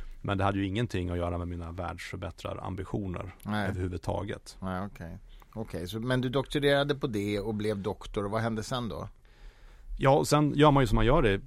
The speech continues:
Speaker 1: Jag bestämde för att jag vill nog vara kvar i akademin, för det passar mig och min personlighet ganska bra.
Speaker 2: Mm.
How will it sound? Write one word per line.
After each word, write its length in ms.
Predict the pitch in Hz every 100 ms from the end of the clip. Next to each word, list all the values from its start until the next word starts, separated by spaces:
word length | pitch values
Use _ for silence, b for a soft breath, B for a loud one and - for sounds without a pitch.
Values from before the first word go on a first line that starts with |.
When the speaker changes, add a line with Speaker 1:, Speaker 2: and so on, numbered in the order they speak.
| -
Speaker 1:
Jag 120 | 113 117
bestämde 360 | 123 131 117
för 120 | 104
att 100 | 101
jag 60 | 110
vill 120 | 117
nog 140 | 107 98
vara 100 | 101
kvar 300 | 131 151 92
i 60 |
akademin, 420 | 92 - 92 92 87
för 120 | 101
det 60 |
passar 300 | 98 120 -
mig 300 | 98 90 87
och 60 | 95
min 140 | 95
personlighet 420 | 85 90 98 90 -
ganska 300 | 90 - 92
bra. 320 | 147 - - -
Speaker 2:
Mm. 240 | 101 95